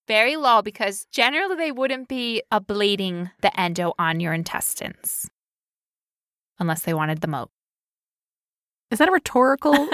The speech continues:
Speaker 1: <laughs>
Speaker 2: statement? Like, who doesn't want a moat of fecal matter? Like, is that rhetorical? 'Cause that seems like not a real question we should ask people. <laughs>
Speaker 1: Well, honestly, and that's a,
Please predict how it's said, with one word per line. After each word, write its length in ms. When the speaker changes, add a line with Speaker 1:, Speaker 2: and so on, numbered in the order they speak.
Speaker 1:
<laughs> 160
Speaker 2:
statement? 500
Like, 160
who 100
doesn't 280
want 180
a 40
moat 400
of 120
fecal 360
matter? 460
Like, 160
is 140
that 160
rhetorical? 640
'Cause 200
that 240
seems 300
like 160
not 280
a 60
real 200
question 380
we 120
should 200
ask 280
people. 440
<laughs> 1600
Speaker 1:
Well, 120
honestly, 420
and 160
that's 220
a, 80